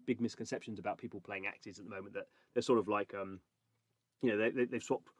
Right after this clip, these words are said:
one form of sort of capitalist repression for another, um, and instead of sort of working in the fields, in the paddy fields or something for some terrible wage, now they're just sort of working on their phones and having to work and, and just getting sort of, um, you know, a, a minimum wage and, and coming ha-, back and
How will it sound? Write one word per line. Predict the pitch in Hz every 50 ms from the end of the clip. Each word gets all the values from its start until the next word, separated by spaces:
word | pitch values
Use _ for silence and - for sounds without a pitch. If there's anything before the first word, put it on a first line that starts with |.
| _ _ -
one | 123 117 120 117
form | - 113 107 104
of | 98 -
sort | - - -
of | -
capitalist | - 120 - - - 104 101 - -
repression | 107 101 - - 110 - - - 98
for | - - 98
another, | 98 98 98 98 101 - _ - - _ _ _ - 95
um, | 95
and | 92 98
instead | 101 - - 113 104
of | 92
sort | - 101 95
of | 95
working | 104 101 98 - - 95 92 - _ _ _ _ -
in | 107
the | 101
fields, | - - - 110 104 101 104 - - - - -
in | - 101
the | 98
paddy | 90 - 113 104 98
fields | 92 98 101 92
or | 95
something | - 110 101 98 98 98
for | - 101
some | - - - 95 92
terrible | - 110 101 92 95 95 92 - _ _ _ _
wage, | 117 107 104 98 90
now | 101 101
they're | 95 95 90
just | 92 -
sort | - 101 98
of |
working | 95 98 95 - 95
on | 92
their | 92 92
phones | - - 101 95 95 87
and | 90 90
having | 92 92 92
to | 90
work | 90 95 92 92 -
and, | 90 90
and | 87 - 95
just | 92 - -
getting | 98 92 95 90 - _ _ - _ _
sort | - - 107 95
of, | 87 92
um, | 92 90 87 82
you | 101 90
know, | 85 87 87
a, | 92 98 - 107
a |
minimum | 107 107 104 98 98 95 95
wage | 101 98 98 98 90 -
and, | 90 87 87 87 95
and | 90 87 87 85 - _ - -
coming | 107 101 95 92 87
ha-, | 98 95 _ -
back | - 101 - -
and | 101 92